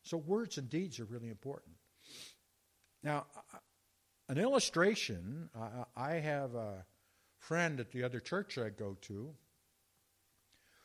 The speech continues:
who lost his wife. He lost his wife to cancer, and it was really tough.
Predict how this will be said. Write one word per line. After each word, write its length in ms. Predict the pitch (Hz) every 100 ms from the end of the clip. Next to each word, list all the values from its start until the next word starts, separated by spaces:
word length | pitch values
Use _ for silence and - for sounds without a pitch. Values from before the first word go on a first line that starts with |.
| - _
who 220 | - 160
lost 380 | 147 151 180 -
his 180 | 151 -
wife. 540 | 123 135 98 - - - _ _ _ _ _ _ _ -
He 80 | 117
lost 300 | 151 180 165
his 140 | 123
wife 500 | 117 139 143 131 - - - - _ -
to 80 |
cancer, 640 | - 156 156 156 - 95 - _ _ _ _ - - -
and 500 | 127 127 123 120 123
it 200 | 131 127
was 260 | 131 110
really 580 | 101 117 156 170 127 110
tough. 520 | - 110 73 - -